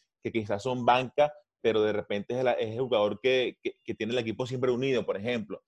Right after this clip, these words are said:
o, o el que te dé el ánimo para que lo haga mejor, o de repente un atleta que nada más entra por un servicio y de balancear el equipo contrario, ¿no? Eh, hay muchas clases de, de atletas, y por lo menos tú eres uno de ellos que, bueno, que en su momento obviamente eras titular, eh,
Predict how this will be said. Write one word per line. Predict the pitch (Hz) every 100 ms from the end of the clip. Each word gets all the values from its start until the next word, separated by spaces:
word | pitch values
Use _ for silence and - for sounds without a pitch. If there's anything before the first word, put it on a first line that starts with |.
| _ _
o, | - 98 110
o | - 113 113
el | -
que | 110
te | 107
dé | 113 120
el |
ánimo | 131 143 143
para | 131 127
que | 117
lo | 107
haga | 120
mejor, | 117 107 127 113 - _ _ -
o | 117
de | 113
repente | 110 117 110
un | 127
atleta | 131 135 131 135
que | 123
nada | 117 123
más | 131
entra | 135 135
por | 123
un | 117
servicio | 127 131 139 139 151 151
y | 139 120
de | 117
balancear | 110 113 113 113
el |
equipo | 110 107 101
contrario, | 101 131 120 107
¿no? | 127 - _ _ _
Eh, | - 101 -
hay |
muchas | 135 156 180
clases | 170 185 143
de, | 143 -
de | 113
atletas, | 120 127 131 156 - _ _ -
y | 117
por |
lo | 117
menos | 123 139
tú | 156 156
eres | 151
uno | 151 151
de | 147
ellos | 156
que, | 131
bueno, | 135 107
que | 101
en |
su | 104
momento | 104 101 104 127
obviamente | 131 135 139 127 139 - _ -
eras | 113 123
titular, | 120 117 113 131 151 _ _ -
eh, | -